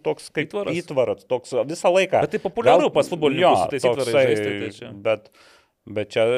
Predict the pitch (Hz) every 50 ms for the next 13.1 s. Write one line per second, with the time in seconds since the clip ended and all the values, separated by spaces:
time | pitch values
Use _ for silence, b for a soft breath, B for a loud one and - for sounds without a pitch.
0 | 127 135 - - 143 135 131 - 156 147 139 123 - - 123 127 127 - 156 160
1 | 170 147 120 - 107 92 92 104 107 101 92 90 117 110 110 131 139 147 - 98
2 | 101 120 - - - - 147 127 113 113 107 104 104 107 107 104 98 92 98 95
3 | 95 - - 98 101 104 104 104 104 104 107 104 - _ _ _ _ - 104 -
4 | b b b b b b b b b b b b b b b b b b b b
5 | b _ - - 127 127 - 143 - - - 185 208 226 214 202 180 151 113 110
6 | 104 104 - 120 - 160 151 - 156 - 165 160 165 170 165 156 B B B B
7 | 131 120 127 95 - - _ _ - 90 95 90 85 98 92 90 85 - 85 87
8 | 90 - 87 - 107 - 113 104 95 80 82 82 95 87 123 117 - - - 143
9 | 131 - 139 131 - - 170 160 - 127 - - 117 98 - 107 98 104 98 92
10 | 95 95 87 85 80 - - 80 - - - - 82 90 - 80 80 82 82 80
11 | 78 82 87 85 85 95 87 82 76 - - - - - - - - - - -
12 | - - - - 123 123 120 - - - 147 123 104 104 101 101 98 101 101 101
13 | 104 104